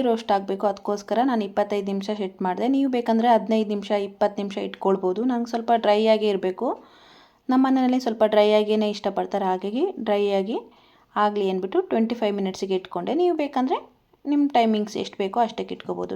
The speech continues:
ನೋಡಿ, ಇವಾಗ ರೆಡಿ ಆಗ್ತಾ ಇದೆ ತಂದೂರಿ. ಟೈಮ್ ಆಗ್ತಾ ಬಂತು. ನಾನು ಸ್ವಲ್ಪ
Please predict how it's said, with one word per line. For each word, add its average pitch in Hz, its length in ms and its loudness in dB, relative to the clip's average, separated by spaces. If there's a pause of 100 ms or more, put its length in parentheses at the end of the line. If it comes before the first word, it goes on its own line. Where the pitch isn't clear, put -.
ನೋಡಿ, 185 200 -8
ಇವಾಗ 190 180 -4 (720)
ರೆಡಿ 220 180 0 (120)
ಆಗ್ತಾ 202 280 -2 (140)
ಇದೆ 196 200 -4
ತಂದೂರಿ. 190 420 -2 (380)
ಟೈಮ್ 214 220 0 (100)
ಆಗ್ತಾ 202 260 -2 (120)
ಬಂತು. 185 280 -2 (140)
ನಾನು 220 220 2 (800)
ಸ್ವಲ್ಪ 247 220 2